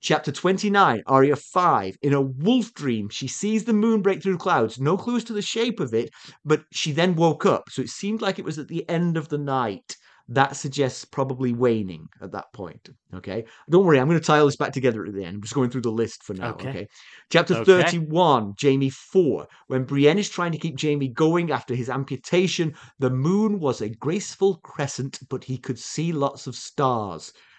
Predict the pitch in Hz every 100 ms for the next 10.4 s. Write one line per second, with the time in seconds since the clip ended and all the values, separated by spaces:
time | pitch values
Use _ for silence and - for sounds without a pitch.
0 | _ - 120 143 156 147 120 110 135 120
1 | 156 120 175 170 127 110 - 117 - 85
2 | 80 _ 135 147 156 156 - 156 143 143
3 | 135 139 147 135 113 110 135 147 156 156
4 | 160 151 160 147 151 113 113 - 131 -
5 | 135 147 143 135 131 131 131 - - -
6 | _ _ - 135 117 123 147 156 - 135
7 | 127 135 127 127 120 117 135 120 113 110
8 | 117 101 - 78 - 113 107 _ _ 143
9 | 120 95 _ _ _ _ - 151 214 -
10 | 160 147 117 85